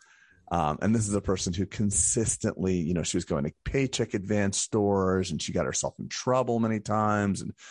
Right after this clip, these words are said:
you know, you know, double digit, you know, paycheck advances. And it just goes to show me that people just don't have financial intelligence. And this girl who I care about is making the same moves repeatedly. She's about to go through the same exact thing.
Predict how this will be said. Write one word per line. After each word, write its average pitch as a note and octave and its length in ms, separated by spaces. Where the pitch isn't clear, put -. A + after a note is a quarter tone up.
you G2 100
know, D2 360
you E2 140
know, D#2 100
double G2+ 320
digit, F2+ 400
you D#2 120
know, D#2 80
paycheck C3 400
advances. F#2 640
And D2 80
it A2+ 80
just D3+ 260
goes B2+ 220
to A#2+ 80
show B2+ 240
me C3 140
that F#2 260
people B2 360
just G#2+ 280
don't F2 280
have D2+ 340
financial D#2 640
intelligence. A2+ 880
And F2+ 340
this G#2+ 240
girl G#2+ 540
who F2+ 160
I D#2+ 100
care D3+ 300
about D#2+ 480
is A2 220
making A#2 360
the A#2 80
same G#2+ 440
moves A#2 380
repeatedly. C#3 520
She's E2+ 260
about F#2 260
to G#2+ 80
go F2+ 240
through F#2+ 220
the F#2 80
same F2+ 280
exact G2 380
thing. B2+ 320